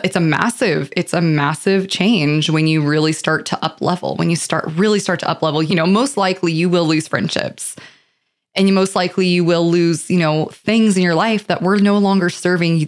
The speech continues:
your highest power, and to be okay with that and just keep letting go, keep letting go, keep surrendering. That's literally, like, the number one energy that I've, or that the thing that I've been tapping into the most is surrendering these past three months. And it's so freaking powerful. Like,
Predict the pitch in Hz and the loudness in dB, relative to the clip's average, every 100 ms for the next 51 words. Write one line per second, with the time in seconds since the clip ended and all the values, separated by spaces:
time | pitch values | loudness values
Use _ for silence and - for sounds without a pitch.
0 | - 175 165 160 - 156 143 - 165 151 | 0 2 2 0 -2 -2 -6 -4 0 0
1 | 147 - 160 165 208 220 - 160 170 - | 0 -2 -4 0 0 0 0 0 0 -2
2 | - - - - - 180 190 190 - 262 | -2 -4 -10 -20 -6 -2 -2 -2 -2 -2
3 | 165 170 180 135 92 135 - _ _ - | 0 0 0 0 -2 -4 -8 _ _ -6
4 | - - 170 165 170 67 - 156 _ _ | -4 0 0 2 0 0 -4 -6 _ _
5 | _ - 214 - 214 170 131 101 80 175 | _ -4 -4 0 0 0 0 -2 -2 -4
6 | - 180 190 190 202 202 160 147 - 156 | -4 -2 2 2 2 2 0 -2 -6 -2
7 | 165 165 185 180 - 165 175 160 160 151 | 0 2 0 0 -2 0 0 0 0 0
8 | 147 151 - 175 165 - - - - 202 | -2 -8 -6 -4 -2 -4 -4 -6 -2 0
9 | 226 175 175 156 160 160 156 - 156 151 | 2 2 0 -2 -2 -2 -4 -2 0 0
10 | 160 - - 147 151 151 156 160 151 - | -2 -6 -4 -2 0 0 0 0 -2 -8
11 | - - 175 - 170 147 - 151 165 151 | -18 -4 -4 -2 -2 -4 -6 -2 0 2
12 | 151 151 - - - - - - 180 170 | 0 -2 -6 -10 -10 -10 -8 -2 0 0
13 | 170 - 185 170 165 156 170 185 180 165 | -2 -2 -2 -2 -2 0 0 0 0 0
14 | 143 151 | 0 -4